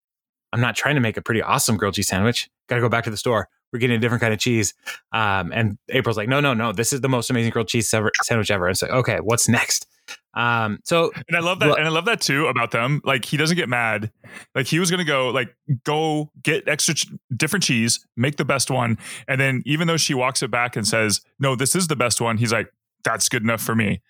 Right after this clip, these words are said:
Speaker 2: Like, I know you're probably just saying that, but let's move on." Like, that, that was
Speaker 1: I
Speaker 2: a
Speaker 1: don't
Speaker 2: nice little moment.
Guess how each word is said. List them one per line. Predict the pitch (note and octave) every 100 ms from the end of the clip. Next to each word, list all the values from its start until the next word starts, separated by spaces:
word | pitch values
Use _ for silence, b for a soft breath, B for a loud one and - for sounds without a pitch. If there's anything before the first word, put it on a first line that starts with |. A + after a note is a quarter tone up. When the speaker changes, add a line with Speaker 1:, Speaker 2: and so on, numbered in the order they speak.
| _
Speaker 2:
Like, | B2 B2+
I |
know | C3 C3+
you're | D3 C#3+
probably | C#3 C#3 C#3 D3
just | C#3+ C#3+
saying | D#3 D3+
that, | E3 E3+ _ _ _ _ -
but |
let's | A2 A#2+
move | B2 A#2+
on." | G2+ F#2 G#2+ -
Like, | A#2 A2+ - _ _ _ _ _ _ -
that, | B2+
that | D#3+
was | E3+
Speaker 1:
I | D#3
Speaker 2:
a | F3
Speaker 1:
don't | C#3
Speaker 2:
nice | D3+ D#3
little | D#3+ D#3+
moment. | F#3 C3+